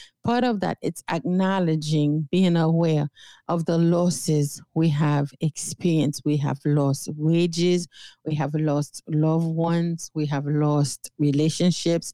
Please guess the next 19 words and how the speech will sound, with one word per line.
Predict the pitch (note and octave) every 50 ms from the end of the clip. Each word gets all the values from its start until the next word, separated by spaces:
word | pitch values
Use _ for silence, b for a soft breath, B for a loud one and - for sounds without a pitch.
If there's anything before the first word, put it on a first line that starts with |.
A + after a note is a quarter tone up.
| B B B B B B B
we | - F3+ E3
have | F3 D#3 D#3 D#3+
lost | D#3+ D#3+ E3 E3 D#3+ D#3+ D#3 - - -
a | E3+
sense | E3 - - F3 E3 D#3 -
of | - B2
freedom, | - - - - - F#3+ G#3 G3+ G3+ F#3+ F#3 F#3+ F#3 F3+ F3+ -
a | - C#3+
sense | - - D#3 D3+ D3+ -
of | C#4 A#3+
security, | - - - - C3+ - - - - - - G#3+ G#3 G3+ G3 F#3+ F#3 - - - F#3+ F#3+ F#3 F#3 F3+ F3+ B B B B B B B B B _ _ D3 C#3 -
basic | F3 - B3 A3+ - - - - - _
things | A3+ G#3 G#3+ G3+ G3 F#3 - -
like | F#3+ F3+ D#3
hugging | - D3+ - - - - - F3+ G3+ B3 C4 B3 G3+ E3 D3+ D#3 D3+
each | D#3 D3+ D3 - - -
other, | E3 D3+ D3+ C#3+ D3 D3
you | D3 D3 D#3
know, | E3 E3 E3 E3+ E3+ E3+